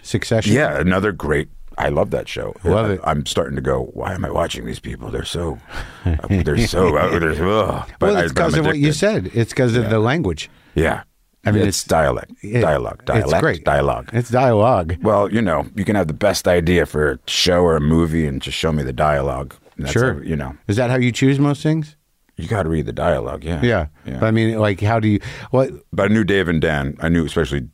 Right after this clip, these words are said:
Speaker 2: Benioff, one of the writers for Game of Thrones.
Speaker 1: Yeah.
Speaker 2: I knew how good of a writer he was.
Speaker 1: Yeah.
Speaker 2: I wasn't familiar with Dan's writing yet,
Speaker 1: Yeah.
Speaker 2: but Benioff was an incredible writer.
Speaker 1: But you did a funny turn in Elf. That was a good, that was funny.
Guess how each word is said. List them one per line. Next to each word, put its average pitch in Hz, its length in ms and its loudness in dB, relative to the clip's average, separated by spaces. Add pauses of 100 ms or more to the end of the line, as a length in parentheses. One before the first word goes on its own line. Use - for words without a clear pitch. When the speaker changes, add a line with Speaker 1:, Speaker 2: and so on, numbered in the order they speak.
(160)
Speaker 2:
Benioff, 67 420 0 (360)
one 73 160 0
of 65 60 -2
the 67 40 0
writers 65 240 0
for - 80 -10
Game 64 200 -4
of 65 60 -8
Thrones. 58 300 -6
Speaker 1:
Yeah. 104 220 4
Speaker 2:
I 67 40 -4
knew 67 180 -2
how 64 100 2
good 60 240 -2
of 58 100 -4
a 62 60 -2
writer 60 240 -2
he - 100 -8
was. 113 120 4
Speaker 1:
Yeah. 107 100 4
Speaker 2:
I - 20 2
wasn't 73 220 -2
familiar 64 300 -4
with 62 140 -6
Dan's 60 480 -4
writing 60 320 -4
yet, 110 140 -2
Speaker 1:
Yeah. 95 200 2 (760)
Speaker 2:
but 69 140 0
Benioff 62 320 -2
was 55 180 -6
an 58 80 -6
incredible 57 380 -4
writer. - 280 -8 (560)
Speaker 1:
But 170 60 2
you 180 80 2
did 202 140 4
a 165 60 2
funny 117 280 2
turn 110 300 2
in 98 100 2
Elf. 98 280 2
That 127 120 2
was 120 140 0
a - 20 -2
good, 90 200 0
that 95 140 0
was 107 120 -4
funny. 104 320 -4